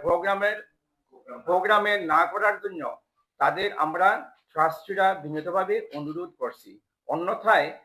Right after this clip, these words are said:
তাদের বিরুদ্ধে ফেনী সমিতি ইউকে আইনগত পদক্ষেপ নিতে কোনো বাধা থাকবে না।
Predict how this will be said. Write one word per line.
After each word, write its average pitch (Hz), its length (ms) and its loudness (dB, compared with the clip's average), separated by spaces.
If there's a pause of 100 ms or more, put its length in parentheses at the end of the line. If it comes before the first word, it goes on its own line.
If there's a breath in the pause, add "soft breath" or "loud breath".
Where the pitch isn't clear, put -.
(220)
তাদের 156 320 2
বিরুদ্ধে 151 580 -8
ফেনী 156 240 -8
সমিতি 190 500 -10
ইউকে 147 640 -12
আইনগত 127 680 -4
পদক্ষেপ - 500 -10 (340)
নিতে 143 320 -10
কোনো 160 400 -6
বাধা 117 480 -2
থাকবে 120 280 -4
না। 85 200 -18